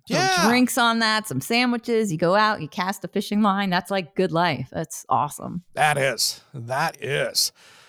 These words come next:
Speaker 2: So, yeah, anyway, it was nice. Uh, had a good fireworks display down there, walked back and, uh, called it a night, but it was good. And, uh,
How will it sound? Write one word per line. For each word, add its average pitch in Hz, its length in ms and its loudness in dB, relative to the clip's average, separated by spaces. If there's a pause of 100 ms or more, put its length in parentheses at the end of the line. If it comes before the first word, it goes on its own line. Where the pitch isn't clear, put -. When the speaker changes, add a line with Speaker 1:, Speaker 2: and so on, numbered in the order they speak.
(120)
Speaker 2:
So, - 180 2
yeah, 320 280 4
anyway, 311 220 2
it - 20 2
was 294 160 0
nice. 233 480 0
Uh, 196 340 4
had 196 100 0
a 202 40 -4
good 175 180 -4
fireworks 196 460 2
display 190 320 2
down 175 220 2
there, 196 240 -2
walked 170 280 -4
back 170 360 -4
and, 160 200 -2
uh, 165 300 -4
called 190 280 -2
it 220 60 -4
a 156 60 -6
night, 151 320 -4
but 139 140 -6
it 139 60 -12
was 147 180 -6
good. 175 320 2
And, 170 200 -2
uh, 165 220 0